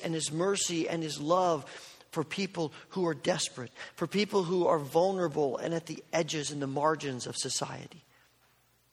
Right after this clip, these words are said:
All throughout the writings of, of the,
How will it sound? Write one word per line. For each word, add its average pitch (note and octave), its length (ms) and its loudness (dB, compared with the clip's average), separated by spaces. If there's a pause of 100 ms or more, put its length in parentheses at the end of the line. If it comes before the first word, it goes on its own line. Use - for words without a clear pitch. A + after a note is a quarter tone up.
(480)
All A3 240 6
throughout G3 480 4 (300)
the E3+ 120 2
writings F#3 520 6
of, D#3 200 4
of D3 240 2
the, C#3+ 200 4